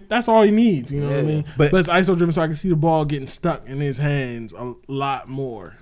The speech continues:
Speaker 1: than
Speaker 3: But,
Speaker 1: it
Speaker 3: I
Speaker 1: is
Speaker 3: mean,
Speaker 1: right
Speaker 3: he's,
Speaker 1: now.
Speaker 3: he's proven that he's capable of kinda moving away from that. Like, he's played, this is the le-, I haven't seen him play, like, less iso ball in, like, all his career, you know, being up in Boston and stuff. Plus, add the fact you have a top five coach in, in, um,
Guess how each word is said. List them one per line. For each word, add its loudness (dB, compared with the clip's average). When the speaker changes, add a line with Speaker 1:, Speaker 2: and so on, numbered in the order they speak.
Speaker 1:
than -2
Speaker 3:
But, 6
Speaker 1:
it -4
Speaker 3:
I 0
Speaker 1:
is 2
Speaker 3:
mean, 4
Speaker 1:
right 2
Speaker 3:
he's, 2
Speaker 1:
now. 0
Speaker 3:
he's 0
proven 4
that 2
he's -4
capable 0
of -8
kinda -2
moving -4
away 0
from -10
that. -10
Like, -6
he's -2
played, -2
this 4
is -4
the -2
le-, -4
I 4
haven't -2
seen 0
him 0
play, -4
like, -8
less -6
iso -6
ball -8
in, -10
like, -10
all -2
his -8
career, -10
you -4
know, -2
being -2
up -6
in -6
Boston -6
and -12
stuff. -12
Plus, -2
add -2
the -2
fact -2
you 2
have 0
a -10
top -4
five -2
coach -2
in, -6
in, -8
um, -8